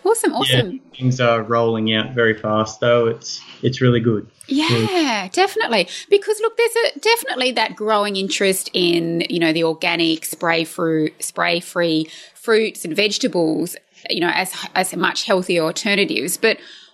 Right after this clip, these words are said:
Speaker 1: why, I guess, for people that are listening that may not have,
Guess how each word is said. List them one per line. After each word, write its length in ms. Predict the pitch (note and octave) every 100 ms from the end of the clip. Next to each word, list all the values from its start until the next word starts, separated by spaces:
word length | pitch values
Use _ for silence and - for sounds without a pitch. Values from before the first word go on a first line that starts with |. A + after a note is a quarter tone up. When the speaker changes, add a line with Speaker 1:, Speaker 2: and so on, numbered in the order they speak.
| -
Speaker 1:
why, 680 | B3+ D4 E4 G#4+ A#4 A4+ G#4+ _ _
I 80 | B3+
guess, 200 | B3+ B3+
for 100 | A3
people 300 | B3 G#3+ G#3
that 120 | F#3+
are 60 | F#3
listening 440 | F#3 F#3+ F#3+ F#3 E3+
that 320 | F3+ - -
may 340 | G3 G#3 G3 G3
not 260 | F#3 F#3
have, 500 | F#3+ F#3+ F#3 E3+ F3